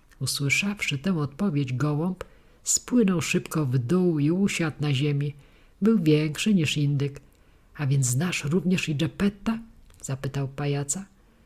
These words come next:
„Czy go znam? Przecież to mój biedny tatuś. Może wspominał ci o mnie.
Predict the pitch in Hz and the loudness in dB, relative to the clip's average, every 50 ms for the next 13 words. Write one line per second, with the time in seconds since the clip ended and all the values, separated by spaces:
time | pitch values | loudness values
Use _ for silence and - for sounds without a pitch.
0 | - - _ _ _ _ _ _ _ _ - - - 156 135 151 139 123 131 160 | -20 -20 _ _ _ _ _ _ _ _ -8 -4 -2 0 2 2 2 4 2 2
1 | 185 202 196 - - - - - - - - - - 233 - - - 247 214 220 | 2 0 -2 -4 -8 -16 -20 -20 -16 -14 -8 -2 0 0 0 0 0 0 2 4
2 | 240 233 202 196 190 254 240 202 208 240 240 247 247 233 233 - 139 143 135 - | 4 4 4 4 6 4 4 6 4 2 2 2 0 -2 -2 -2 -2 -4 -4 -4
3 | - - - _ _ _ _ _ _ - - 156 170 175 175 170 165 165 160 139 | -8 -12 -20 _ _ _ _ _ _ -10 -4 -2 0 0 2 0 0 0 -2 -2
4 | 131 175 185 196 196 202 196 190 - - - - - - - - 226 208 214 247 | -2 0 0 2 2 0 0 -4 -8 -12 -6 -4 -4 -4 -2 0 2 4 4 4
5 | 202 170 160 160 156 - 165 160 156 151 151 151 165 175 | 4 4 2 0 -2 0 0 0 0 0 -2 -4 -4 -6